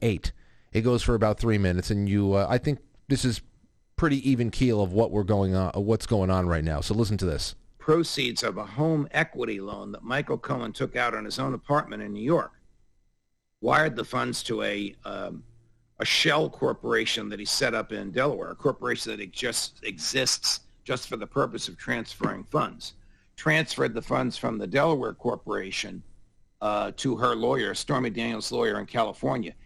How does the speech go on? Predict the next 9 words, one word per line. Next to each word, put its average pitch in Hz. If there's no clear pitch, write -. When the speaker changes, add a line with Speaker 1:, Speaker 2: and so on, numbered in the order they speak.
Speaker 2:
He 151
took -
his 110
fee 131
and 117
gave 120
the 104
rest, 107
uh, 101